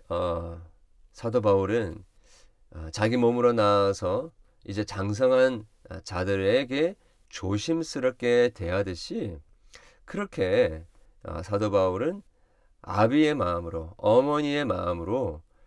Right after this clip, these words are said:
어, 그들을 배려하면서 그렇게 지금 고린도 교회 성도를, 어, 생각하고 있습니다. 방문하고 싶은데 이런 여러 가지 걱정 때문에, 이런 여러 가지 두려움 때문에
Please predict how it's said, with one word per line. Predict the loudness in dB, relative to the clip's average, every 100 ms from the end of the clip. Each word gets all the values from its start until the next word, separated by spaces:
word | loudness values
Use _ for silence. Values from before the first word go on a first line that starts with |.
| _ _
어, | -18
그들을 | -6 -2 0 -2 -4
배려하면서 | -8 0 2 2 2 -2 -4 -2 -4 -4 -8 -14 -14
그렇게 | -10 -6 -6
지금 | -6 -6 -6 -6
고린도 | -6 -6 -6 -8
교회 | -8 -8 -8
성도를, | -10 -12 -10 -4 -4 -4 _ _ _ _ _
어, | -16
생각하고 | -12 -6 -4 -4 -6 -6
있습니다. | -8 -10 -12 -12 -14 -16 -20 _ _ _ _ -20 -18 -2
방문하고 | 0 2 6 6 4
싶은데 | -2 -8 -8 -2 0 0 -6 -16 _ _ -4
이런 | 6 6 6
여러 | 2 4
가지 | 2 0 -2
걱정 | -4 -8 -2 -2 -2
때문에, | -6 -6 -10 -12 -18 _ _ _
이런 | -4 -2 2
여러 | 4 4
가지 | 4 0 -6
두려움 | -4 -2 -2 -4
때문에 | -8 -8 -2 0 -2